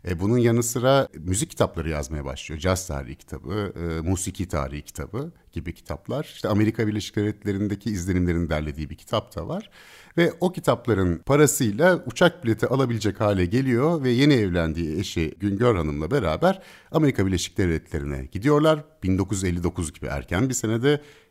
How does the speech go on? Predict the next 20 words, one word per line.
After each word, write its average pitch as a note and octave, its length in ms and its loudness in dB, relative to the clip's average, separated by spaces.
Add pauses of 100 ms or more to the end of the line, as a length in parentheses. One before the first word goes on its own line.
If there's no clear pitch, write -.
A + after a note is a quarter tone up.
ve D3 100 4
gidiş E2+ 420 -2
o A2 140 2
gidiş. E2 500 -4
Ondan F#2+ 320 -4
sonra F2 440 -2 (120)
işte F2 300 -6 (320)
bütün F2 320 -6
dünyada E2+ 500 -2
da D2+ 180 -2 (600)
belli F#2 340 0
bir B2+ 80 4
müzik F2+ 260 -2
çevresinin E2+ 500 -4
çok - 240 -2
iyi D2+ 140 -6
bildiği D3 340 -2
İlhan C3+ 220 4
Mimaroğlu D#2+ 460 2
hikayesi F2 640 -4